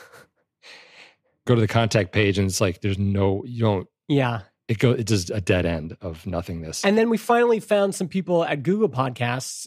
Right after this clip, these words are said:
Speaker 1: who are really helpful. And then they helped us out with something else. And then we said, "Hey, can you help us with this?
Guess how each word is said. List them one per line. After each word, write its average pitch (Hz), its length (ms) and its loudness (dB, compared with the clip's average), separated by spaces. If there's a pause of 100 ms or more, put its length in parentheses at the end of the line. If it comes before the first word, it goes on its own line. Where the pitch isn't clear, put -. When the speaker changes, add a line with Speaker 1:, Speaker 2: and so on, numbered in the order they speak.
(120)
Speaker 1:
who 156 120 4
are 147 100 4
really 202 300 2
helpful. 151 600 2
And 165 140 2
then 170 200 2 (280)
they 160 140 4
helped 170 220 0
us - 100 0
out 170 100 2
with 165 100 -6
something 143 280 0
else. 160 440 0
And 156 120 2
then 151 220 0 (380)
we 156 100 -2
said, 170 160 2
"Hey, 208 180 2
can 196 180 2
you 254 140 4
help 214 260 2
us 220 140 2
with 160 160 -4
this? 233 380 -4